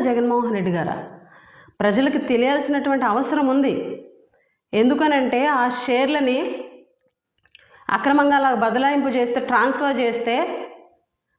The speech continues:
చడీ చప్పుడు కాకుండా మీరు ట్రాన్స్‌ఫర్ చేస్తే ఆయన బెయిల్ రద్దవుతుందన్న ఉద్దేశం కాదా మీది? అది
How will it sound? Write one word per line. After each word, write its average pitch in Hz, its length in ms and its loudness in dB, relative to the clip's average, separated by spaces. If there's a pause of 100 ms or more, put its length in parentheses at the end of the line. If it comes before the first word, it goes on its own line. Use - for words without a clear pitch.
(420)
చడీ 247 300 2
చప్పుడు 277 320 0
కాకుండా 262 300 0
మీరు 240 160 -2
ట్రాన్స్‌ఫర్ 233 440 0
చేస్తే 220 320 -2 (2250)
ఆయన 226 300 2 (120)
బెయిల్ 254 260 2 (120)
రద్దవుతుందన్న 247 680 0 (140)
ఉద్దేశం 254 380 0 (100)
కాదా 220 240 0
మీది? 214 280 0 (1200)
అది 214 120 0